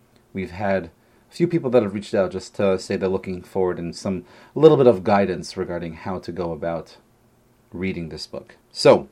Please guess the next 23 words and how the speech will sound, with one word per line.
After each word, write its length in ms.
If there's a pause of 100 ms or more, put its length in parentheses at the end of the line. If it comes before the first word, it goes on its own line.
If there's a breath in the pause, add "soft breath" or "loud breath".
(480 soft breath)
getting 200
right 200
into 180
it 60
over 160
here, 180
chap-, 400
in 220
this, 200
in 140
the 80
second 380
paragraph 500
of 160
the 80
introduction. 600 (520 loud breath)
Whether, 480
'cause 220
we 120
asked 140
the 40
question, 440
why 340